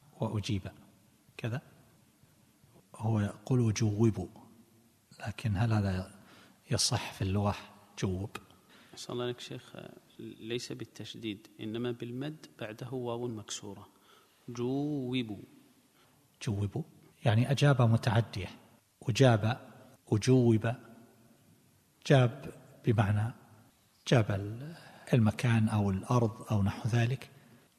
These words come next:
Speaker 1: بمعنى أنه سار فيها ونحو ذلك، فجوبوا من جاب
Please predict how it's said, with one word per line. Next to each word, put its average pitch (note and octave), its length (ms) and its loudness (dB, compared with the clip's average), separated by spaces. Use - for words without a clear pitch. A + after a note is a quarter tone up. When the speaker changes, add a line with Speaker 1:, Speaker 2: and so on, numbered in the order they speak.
Speaker 1:
بمعنى A2 440 2
أنه G2 320 -4
سار G#2+ 360 6
فيها A2 340 -2
ونحو G2+ 300 -2
ذلك، F2+ 480 -6
فجوبوا A2+ 760 2
من A2 160 2
جاب A2 420 0